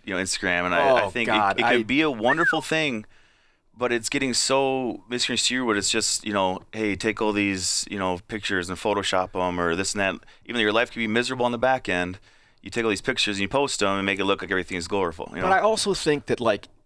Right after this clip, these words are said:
Speaker 2: social media is just, it's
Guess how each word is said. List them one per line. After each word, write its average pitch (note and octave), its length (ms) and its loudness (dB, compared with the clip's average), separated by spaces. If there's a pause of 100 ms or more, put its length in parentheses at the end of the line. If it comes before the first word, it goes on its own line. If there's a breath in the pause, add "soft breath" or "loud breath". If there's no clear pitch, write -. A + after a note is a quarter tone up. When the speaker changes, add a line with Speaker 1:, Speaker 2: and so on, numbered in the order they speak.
(120)
Speaker 2:
social F3+ 480 2
media B2+ 460 2
is G2+ 200 -2 (100)
just, - 640 0 (2250)
it's - 380 -2